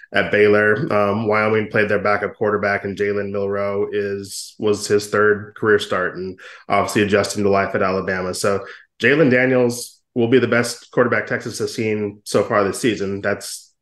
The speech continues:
no doubt, no debate there. But do you think he's the best quarterback on this schedule? Is there another guy,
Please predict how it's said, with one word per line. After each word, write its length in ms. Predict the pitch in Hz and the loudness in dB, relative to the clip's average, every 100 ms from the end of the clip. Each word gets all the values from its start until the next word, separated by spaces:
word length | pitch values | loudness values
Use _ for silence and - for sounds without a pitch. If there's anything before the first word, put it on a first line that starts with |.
| - | -8
no 240 | 117 104 | 0 2
doubt, 320 | 104 104 107 101 | 4 4 2 0
no 100 | 104 | -2
debate 320 | 101 101 95 | 2 0 2
there. 280 | 107 98 101 | 0 0 0
But 240 | 110 - - - _ | 0 -2 -8 -20 _
do 80 | 117 | 0
you 80 | 127 | 2
think 180 | 143 139 | 2 0
he's 220 | 143 120 | -2 -2
the 60 | 113 | -2
best 220 | 117 - | -2 -2
quarterback 420 | 123 113 110 110 | -4 -2 -4 -4
on 100 | 104 | -6
this 140 | 101 | -8
schedule? 380 | - 113 107 110 | -4 -4 -2 -2
Is 120 | 104 | -4
there 160 | 98 107 | -4 -4
another 240 | 107 104 | -4 -6
guy, 440 | 98 104 104 104 | -4 -4 -2 -2